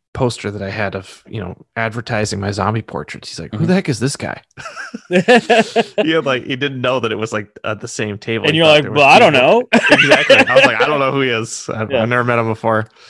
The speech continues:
Speaker 2: Yeah.
Speaker 1: Um, and, uh, yeah, but after that, you know, I started to have to trust, I started have, having to trust myself to be able to, um,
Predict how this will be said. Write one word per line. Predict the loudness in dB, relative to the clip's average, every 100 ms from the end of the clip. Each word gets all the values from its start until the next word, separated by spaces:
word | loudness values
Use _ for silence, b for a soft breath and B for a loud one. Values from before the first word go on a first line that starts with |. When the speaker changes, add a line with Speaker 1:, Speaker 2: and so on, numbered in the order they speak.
| B
Speaker 2:
Yeah. | -6 -6 -6 -2
Speaker 1:
Um, | 2 2 2 -2 -4 -14 _ _ -20 _ _ _ _ -4
and, | -2 0 -2 -2
uh, | -2 -2 -4 -10 _ _ _ _ _ _ -4
yeah, | -2 -2
but | -2 -2
after | -2 -6 -4
that, | -2 -2 -6
you | -8
know, | -6
I |
started | -6 -10 -6
to |
have | -8 -8
to |
trust, | -8 -8 -8 -14
I | -6
started | -4 -4
have, | -6 _ -12
having | -8 -8 -8
to | -8 -10 b b b b
trust | -6 -6 -6 -8
myself | -8 -8 -6 -6 -8 -18 _ -16
to | -12
be | -10 -8
able | -6 -4 -4 -6 -12 -14
to, | -10 -8 -8 -10 _ b b b b b b -8
um, | -6 -4 -8 -14